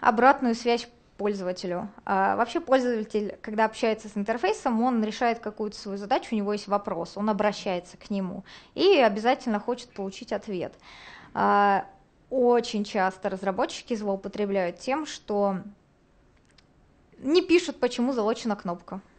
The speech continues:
например, или же, а, пишут, но там недостаточно, то есть вот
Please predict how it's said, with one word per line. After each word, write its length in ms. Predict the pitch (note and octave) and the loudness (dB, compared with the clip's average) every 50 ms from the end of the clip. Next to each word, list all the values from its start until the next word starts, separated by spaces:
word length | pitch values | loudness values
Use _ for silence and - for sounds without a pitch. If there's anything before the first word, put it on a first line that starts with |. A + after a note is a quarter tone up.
| _ _ _ | _ _ _
например, 560 | - F#3+ F#3+ G#3+ A3+ A3+ A3+ A3+ A#3 - A#3 - _ _ - - - - - - - _ _ - _ | -10 -10 -6 -4 -2 0 0 0 0 -2 -4 -12 _ _ -20 -20 -20 -20 -20 -20 -20 _ _ -12 _
или 240 | - C4 B3+ A#3 G#3+ | -2 0 2 2 2
же, 360 | G3+ G3+ G3 F#3+ F#3 F3+ - - | 2 2 0 0 0 -2 -4 -6
а, 560 | - - F#3+ F#3 F#3 F#3 F3+ F3+ F#3 F#3 - - - _ _ _ - - _ _ _ - - - _ _ _ _ _ _ _ _ _ _ _ _ _ | -4 -2 0 0 0 2 0 0 0 -2 -4 -8 -14 _ _ _ -20 -20 _ _ _ -20 -20 -20 _ _ _ _ _ _ _ _ _ _ _ _ _
пишут, 480 | C#4 D#4 G4 G4+ - - D4 - D4 - | 2 2 2 4 4 0 -2 -2 -4 -4
но 420 | A3+ A#3+ A#3 B3 D4 E4 E4 D4 C4+ | -2 0 2 4 6 6 6 6 6
там 260 | - A#3+ G#3+ G#3 G#3 | 4 2 0 2 0
недостаточно, 640 | A#3+ C4 A#3+ B3 B3 A#3+ C4 B3 B3 - - G#3+ G3 | 0 0 0 -2 4 4 4 4 4 0 -6 -6 -4
то 80 | A3+ | -4
есть 100 | A3 A3 | -4 -4
вот 220 | - G#3+ G#3+ - | -4 -6 -6 -8